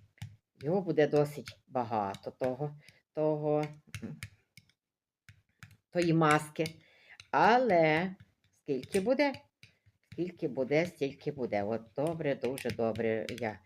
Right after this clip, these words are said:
розведу, розмішаю, щоби вона була така, знаєте, м,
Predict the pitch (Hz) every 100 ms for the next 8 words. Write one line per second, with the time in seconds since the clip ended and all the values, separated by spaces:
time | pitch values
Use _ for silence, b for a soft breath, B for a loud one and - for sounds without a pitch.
0 | B B - 131 123 110 - 101 - 151
1 | 202 190 131 113 107 101 - 131 156 170
2 | 180 - _ _ - _ _ _ b -
3 | - - 110 123 131 156 160 - _ _
4 | - B B B 131 120 143 147 117 120
5 | 139 - - 123 123 120 123 135 135 131
6 | - - - B - - _ - 90